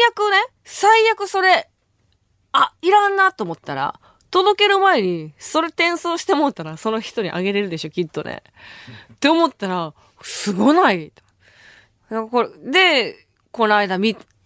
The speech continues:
なんかいろいろ人にね、なんか誕生日の人とかに送ろうかなと思って見てるときに、「誰々さんが欲しいもの」みたいな、欲しいものリストみたいなのも出るようになってて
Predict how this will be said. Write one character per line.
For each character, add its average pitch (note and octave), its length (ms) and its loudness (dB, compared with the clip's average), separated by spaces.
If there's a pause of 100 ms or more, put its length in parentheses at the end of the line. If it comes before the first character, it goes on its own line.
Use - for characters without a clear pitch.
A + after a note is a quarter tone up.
(360)
な G#3+ 160 -4
ん F3+ 40 -10
か F#3+ 60 -2
い F#3+ 60 0
ろ G3 120 2
い F#3+ 40 0
ろ F3 80 -4
人 G3+ 180 -6
に G3+ 120 -2
ね、 D4 180 -6 (440)
な F#3 120 -4
ん E3+ 40 -10
か E3 240 -10
誕 F#3+ 140 -2
生 F3+ 60 0
日 F3+ 60 -2
の E3 100 -4
人 D#3+ 160 -10
と D#3 80 -10
か D#3+ 100 -8
に D3+ 240 -12 (140)
送 F3+ 180 -4
ろ F3 80 -2
う D#3 40 -4
か E3+ 100 -4
な G3+ 160 0
と F3 80 -8
思 D3+ 60 -12
っ - 20 -10
て E3 40 -6
見 F3 140 -4
て F#3+ 80 -2
る F3+ 80 -2
と F3+ 80 -4
き D#3+ 100 -8
に、 F3 280 0 (1120)
「誰 C4 200 2
々 D#4+ 180 4
さ F#3+ 180 -4
ん E3 100 -8
が D3+ 80 -10
欲 F#3 200 -4
し C4+ 260 0
い G#3 40 2
も D#3+ 160 -2
の」 D#3 200 -6
み E3+ 80 -6
た D3+ 100 -10
い C#3+ 40 -14
な、 C#3 80 -14
欲 A3 200 0
し F4 180 4
い F4+ 40 6
も F4 140 6
の E4+ 100 2
リ F4 140 2
ス - 80 -12
ト A#3 80 2
み G#3 100 2
た G3 140 2
い F3+ 40 0
な E3+ 80 -2
の E3 60 -4
も G3+ 300 0 (240)
出 G3+ 160 2
る G3 80 2
よ A3+ 140 6
う G#3+ 40 4
に F3+ 60 0
な F3 80 -2
っ D#3+ 40 -10
て F#3+ 120 -4
て - 200 -12